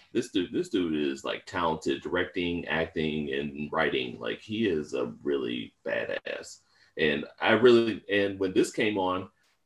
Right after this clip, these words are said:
I was like, "Wait a minute, like, another one?" Then I saw that they had Avery Brooks on here after he was on Spencer for Hire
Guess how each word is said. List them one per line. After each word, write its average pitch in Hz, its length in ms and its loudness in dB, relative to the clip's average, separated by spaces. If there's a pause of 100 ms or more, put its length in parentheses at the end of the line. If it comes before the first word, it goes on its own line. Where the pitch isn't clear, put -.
(140)
I 104 60 0
was 127 220 2
like, 92 360 -2
"Wait 107 200 -2
a - 20 -4
minute, 73 340 -8
like, 101 260 -8
another 87 300 -2
one?" 185 280 -6 (160)
Then 120 120 8
I 113 100 6
saw 92 520 4
that 82 180 8
they 104 120 10
had 113 260 10
Avery 98 360 8
Brooks 101 340 6
on 85 160 8
here 82 400 8
after 98 320 6
he 101 100 4
was 92 220 4
on 82 180 6
Spencer 104 340 4
for 71 160 0
Hire 71 540 4